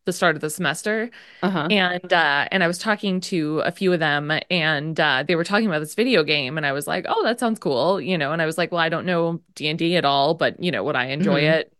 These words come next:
Speaker 1: We were talking, and, um, and I was like, "Well, how, you know, what's the violence level?" Like, you know, my kids have played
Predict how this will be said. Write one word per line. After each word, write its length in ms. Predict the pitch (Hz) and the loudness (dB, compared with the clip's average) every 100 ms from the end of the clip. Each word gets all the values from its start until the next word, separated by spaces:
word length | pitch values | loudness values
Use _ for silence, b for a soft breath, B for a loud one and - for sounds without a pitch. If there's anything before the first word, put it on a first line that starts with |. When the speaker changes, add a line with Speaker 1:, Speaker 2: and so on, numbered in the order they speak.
| - | -6
Speaker 1:
We 60 | |
were 80 | 160 | -6
talking, 460 | 175 151 175 156 143 | -2 0 0 -2 -4
and, 240 | 127 123 b b b b b b - | -6 -8 b b b b b b 2
um, 400 | 190 165 147 - | 4 4 0 0
and 100 | 196 | 2
I 40 | |
was 120 | 196 202 | 2 4
like, 140 | 190 | 2
"Well, 100 | 196 | 2
how, 320 | 202 226 220 | 2 4 4
you 140 | 214 190 | 2 2
know, 100 | 156 | 2
what's 220 | 185 180 | 0 0
the 80 | 180 | -2
violence 480 | 185 302 294 247 - | 0 2 2 0 2
level?" 480 | 226 214 208 208 196 | 2 4 2 2 2
Like, 480 | 170 143 - - - - | 2 0 -4 -18 -14 -4
you 100 | 175 | 0
know, 180 | 135 | 0
my 180 | 147 170 | 2 0
kids 260 | 165 214 180 | 0 -2 -2
have 180 | 170 - | -6 -6
played 580 | - 160 151 151 147 | -2 0 0 0 -2